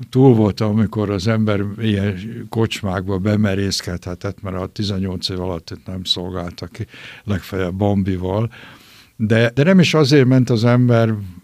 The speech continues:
hanem valakivel, valaki, aki, aki már idősebb volt, felnőtt volt,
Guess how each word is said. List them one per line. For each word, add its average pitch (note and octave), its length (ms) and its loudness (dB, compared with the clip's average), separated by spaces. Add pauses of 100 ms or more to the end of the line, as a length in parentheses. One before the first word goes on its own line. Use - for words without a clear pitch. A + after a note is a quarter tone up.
hanem G2+ 340 0
valakivel, G2+ 1040 2 (800)
valaki, G#2 520 -4
aki, F#2+ 480 -8 (260)
aki - 240 -8
már F2+ 260 -6 (240)
idősebb G#2 560 -2
volt, F#2+ 220 -8
felnőtt G2+ 520 -6
volt, G2+ 340 -10